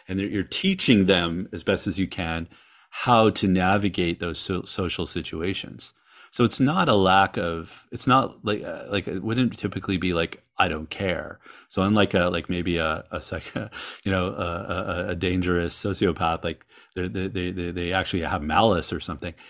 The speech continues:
perhaps. It's not malice. It's just simply, uh, a lack of ability to process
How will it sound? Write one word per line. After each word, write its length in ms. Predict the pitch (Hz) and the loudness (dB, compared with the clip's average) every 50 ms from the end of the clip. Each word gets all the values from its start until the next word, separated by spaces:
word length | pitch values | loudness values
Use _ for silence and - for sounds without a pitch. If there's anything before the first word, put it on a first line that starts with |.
| - - - - | -20 -20 -12 -8
perhaps. 380 | - 82 82 87 92 - - _ _ _ _ _ - | -6 -4 -4 -4 -6 -6 -12 _ _ _ _ _ 0
It's 220 | - 120 113 - 143 | 2 2 4 4 6
not 200 | 143 143 120 104 | 6 6 8 8
malice. 500 | 107 117 110 85 76 80 - - - - - | 6 6 6 4 2 -2 -4 -6 -6 -4 -4
It's 260 | 98 95 - - - | -4 -2 0 0 2
just 200 | - 101 90 - | 2 2 2 2
simply, 600 | - 110 95 - - 98 87 85 85 85 - - _ _ _ _ _ - | 2 2 0 2 2 2 2 2 0 -4 -6 -12 _ _ _ _ _ -4
uh, 300 | - 87 82 82 82 - - | -2 0 0 0 -2 -2 -2
a 120 | 92 90 | -2 -2
lack 380 | 87 87 87 90 90 87 - - - | 0 2 4 4 4 2 0 -6 -10
of 300 | - 90 85 80 82 82 - - - - | -8 -8 -6 -8 -10 -12 -16 -14 -10 -8
ability 880 | 82 78 87 87 87 95 90 80 - - 92 82 80 80 80 87 - - - | -6 -4 -2 -2 0 0 -2 -2 -2 -4 -4 -2 -2 -2 -4 -6 -8 -8 -10
to 640 | - - - 90 82 82 82 80 80 80 87 - - _ _ _ _ | -8 -6 -4 -4 -4 -2 -2 -4 -4 -6 -8 -12 -16 _ _ _ _
process 1120 | _ - - 90 85 98 104 101 - - - 78 78 87 87 87 - - - - - - | _ -6 -2 2 4 4 4 2 0 -2 -6 -6 -8 -8 -10 -8 -8 -6 -6 -8 -10 -14